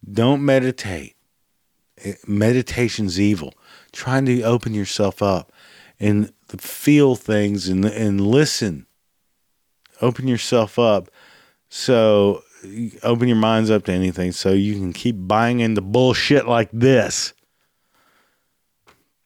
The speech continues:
"Should Christians be doing yoga exercises?" he tweeted.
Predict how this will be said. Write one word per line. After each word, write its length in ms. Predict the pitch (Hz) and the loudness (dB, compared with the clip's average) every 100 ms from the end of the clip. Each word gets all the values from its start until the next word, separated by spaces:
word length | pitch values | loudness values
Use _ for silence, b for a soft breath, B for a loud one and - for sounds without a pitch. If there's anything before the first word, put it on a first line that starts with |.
| _ _ _ _ _ _ _ _ b b b b b | _ _ _ _ _ _ _ _ b b b b b
"Should 240 | - 107 | -2 -2
Christians 640 | - - 135 127 143 135 113 | -2 2 2 4 2 2 2
be 220 | 104 120 | 2 2
doing 420 | 110 127 139 113 | 2 2 4 4
yoga 400 | 98 110 147 143 | 4 4 4 4
exercises?" 1080 | 117 131 139 - 160 160 156 175 196 185 - | 4 2 0 -2 0 2 4 2 0 -4 -6
he 180 | _ 82 | _ -12
tweeted. 540 | 76 - 80 78 101 | -12 -10 -10 -4 -6